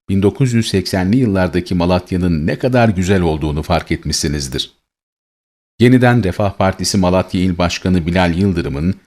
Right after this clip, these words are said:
yayın esnasında Sinan Cavlak'la bendeniz'i bir gazeteci gibi eleştirirken şaşırmışsınızdır.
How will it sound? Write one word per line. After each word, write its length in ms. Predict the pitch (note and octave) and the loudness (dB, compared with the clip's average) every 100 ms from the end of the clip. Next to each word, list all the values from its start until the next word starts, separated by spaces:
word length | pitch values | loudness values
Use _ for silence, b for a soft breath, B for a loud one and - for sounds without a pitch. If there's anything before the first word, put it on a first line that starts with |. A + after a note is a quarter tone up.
| _ - | _ 4
yayın 200 | A2 C3 | 6 6
esnasında 680 | A2+ - G#2 G2 G2+ F#2 F#2+ | 2 0 -2 0 0 2 0
Sinan 400 | - F#2 F#2+ F2+ | 2 2 4 4
Cavlak'la 680 | F#2+ F#2+ F#2 E2+ F#2+ E2+ B1 | 2 2 0 0 0 0 0
bendeniz'i 800 | F2 F2 E2+ D2+ C#2+ F2 C3 A2+ | 0 2 0 -2 -2 0 0 0
bir 200 | E2 D2+ - | -2 -4 -4
gazeteci 540 | F2 F2 B2 A2 F#2 | -2 0 2 2 0
gibi 180 | F#2 F#2 | 0 2
eleştirirken 960 | E2 F2 F2+ - G#2 A#2+ A2 A2 D#3+ E3+ _ | 2 0 -2 0 0 0 2 2 2 -2 _
şaşırmışsınızdır. 1080 | - A#2 - F2 E2+ - D2 C2+ A1 A#1+ - | 0 0 2 0 0 0 -4 -6 -8 -12 -12